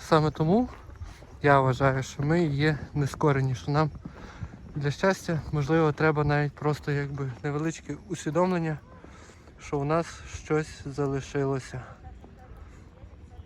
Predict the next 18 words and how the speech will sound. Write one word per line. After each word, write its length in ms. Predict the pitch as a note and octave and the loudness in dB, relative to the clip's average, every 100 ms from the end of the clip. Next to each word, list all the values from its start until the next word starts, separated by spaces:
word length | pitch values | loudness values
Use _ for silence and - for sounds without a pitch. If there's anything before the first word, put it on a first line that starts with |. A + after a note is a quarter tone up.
| - - - - - - - - - | -18 -20 -18 -18 -18 -18 -16 -12 -6
І 40 | |
десь 400 | A#3+ E3+ F3+ - | -4 0 0 2
от 100 | D#3 | -2
в 240 | - - - | -4 -8 -6
такому 600 | D3 - D#3+ D#3 D3 C#3 - | -4 0 2 2 2 0 -2
ритмі 440 | D3 D#3 - D3 D3 - - - - - - - - - | 0 0 0 0 0 -2 -4 -4 -2 -2 -4 -6 -10 -8
і 40 | D#3 | -6
відбувалося 1000 | C#3+ C#3 - C#3+ D3 D3 D3 C#3+ - C#3+ | -4 -4 0 2 6 6 4 0 -4 -6
все 200 | - - | -6 -6
те, 240 | C#3+ D3+ C#3+ | -4 0 0
що 320 | - D#3 C#3+ - - - - - - - - - - - | 0 -2 0 -2 -6 -6 -6 -6 -8 -8 -8 -8 -4 -2
тут 140 | D#3 C#3+ - - - - - - - - - - D3 | 0 -2 -4 -6 -4 0 0 2 2 2 -2 -4 -4
було 360 | C3+ C#3 C#3 | -2 2 2
на 200 | C3+ C3 | 2 0
курорті 640 | A#2+ C#3 C#3 D3+ - D3 C#3 - - - - - - - - - - D3+ | 0 0 2 4 2 0 -4 -6 -8 -8 -10 -6 -6 -6 -6 -8 -8 -2
до 240 | C#3+ E3+ | 4 4
початку 760 | - C#3+ - - D3+ - - C#3+ | 4 -2 -2 -2 -2 -2 -6 -4
блекаутів. 680 | C3 C3+ - C3+ C3 A#2+ E3 | 0 0 2 2 2 -2 -4